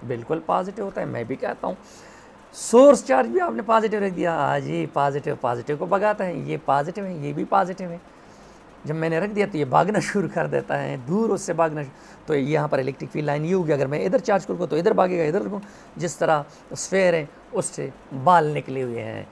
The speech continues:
तो बिल्कुल electric field lines उस बालों की तरह जो हैं वो निकली है। जिस तरह आपके head के बाल जो हैं वो सारे इधर उधर, कभी कोई इस तरफ हैं, कोई उस तरफ हैं, हर तरफ हैं। मेरे तो, मैं तो माशाल्लाह फारिगुल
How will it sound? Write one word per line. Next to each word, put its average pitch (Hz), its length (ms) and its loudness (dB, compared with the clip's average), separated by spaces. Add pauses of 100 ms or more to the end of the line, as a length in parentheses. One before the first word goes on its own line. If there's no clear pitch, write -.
(280)
तो 214 60 0
बिल्कुल 208 340 0
electric 156 340 -6
field 143 220 -6
lines 135 280 -2
उस 127 160 -6
बालों 139 280 0
की 123 100 -8
तरह 123 180 -2
जो 117 120 -8
हैं 131 260 -6 (260)
वो 123 80 -6
निकली 120 260 -6
है। 120 60 -6
जिस 147 180 -6
तरह 151 120 0
आपके 156 500 -2 (320)
head 196 180 0
के - 140 -4
बाल 135 320 2
जो 135 120 -4
हैं 131 160 -2
वो 127 120 -4
सारे 127 380 -2 (520)
इधर 139 200 0
उधर, 123 340 -2 (560)
कभी 135 220 -4
कोई 143 220 -6
इस 190 240 -8
तरफ - 280 -4
हैं, 139 220 2
कोई 135 200 -2
उस - 220 -10
तरफ - 240 -4
हैं, 131 180 -4 (280)
हर 165 100 4
तरफ 135 280 -4
हैं। 127 140 -8 (300)
मेरे 135 240 -4
तो, 123 260 -8 (120)
मैं 135 160 -6
तो 135 120 -10
माशाल्लाह 123 460 -8
फारिगुल 123 420 -6